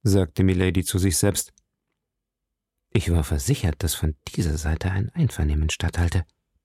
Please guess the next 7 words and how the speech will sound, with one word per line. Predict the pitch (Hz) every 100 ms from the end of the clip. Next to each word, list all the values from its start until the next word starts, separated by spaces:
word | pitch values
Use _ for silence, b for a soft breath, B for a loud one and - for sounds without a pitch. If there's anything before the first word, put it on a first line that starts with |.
| _ _ _ _ _ _ _ _ _ _ _ _ _ _ _ _ _ _ _ _ _ _
Sie | 127 180
las | 117 90 107
die | -
folgenden | 160 110 98 107 135
Zeilen | - 92 82 82 90 120 -
mit | 107 -
Begierde. | 156 - - -